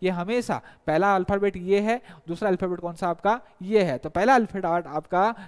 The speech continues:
क्या दर्शा रहा है? एच क्या दिखा रहा है आपका? ग्रेड दर्शा रहा है बच्चों। क्या दिखा रहा है? ग्रेज। इसके अलावा नेक्स्ट क्वेश्चन बच्चों सेवनटीन में आते हैं, ड्राइविंग फिट,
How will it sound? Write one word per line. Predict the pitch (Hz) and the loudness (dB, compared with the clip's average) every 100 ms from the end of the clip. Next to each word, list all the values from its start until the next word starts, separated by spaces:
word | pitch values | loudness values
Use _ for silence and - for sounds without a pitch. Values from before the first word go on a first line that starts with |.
| _ | _
क्या | - 233 | 2 2
दर्शा | 226 202 170 | 2 -2 -2
रहा | 160 165 | 0 0
है? | 180 214 - 165 | 0 -2 -4 0
एच | 202 - | 0 0
क्या | 190 170 | -4 -4
दिखा | 160 160 | -4 -4
रहा | 151 | -2
है | |
आपका? | 151 - 226 262 - _ 160 | -2 2 0 0 -18 _ -2
ग्रेड | 220 277 214 | 2 4 4
दर्शा | 151 123 120 123 | 2 -4 -6 -6
रहा | 120 | -6
है | 117 | -8
बच्चों। | - 110 _ - | -12 -16 _ -4
क्या | 170 185 | 0 0
दिखा | 175 170 | 0 -2
रहा | 180 | -2
है? | 226 - _ _ 175 | -4 -8 _ _ -12
ग्रेज। | 226 233 156 127 107 - _ 175 | 4 4 4 -4 -14 -20 _ -10
इसके | - 262 | 0 4
अलावा | 226 220 220 226 | 6 6 4 2
नेक्स्ट | 196 220 226 | 0 -2 -2
क्वेश्चन | 214 - 226 | -8 -10 -12
बच्चों | 220 226 240 - - _ _ | -8 -8 -8 -14 -20 _ _
सेवनटीन | 180 220 247 254 | -2 -2 -2 -4
में | 247 | 0
आते | 214 208 220 | 0 0 -2
हैं, | 214 240 - - _ 165 | 0 -2 -6 -20 _ -4
ड्राइविंग | - 220 254 302 311 262 | -2 -2 -4 -8 -10 0
फिट, | 294 262 160 | 0 0 -4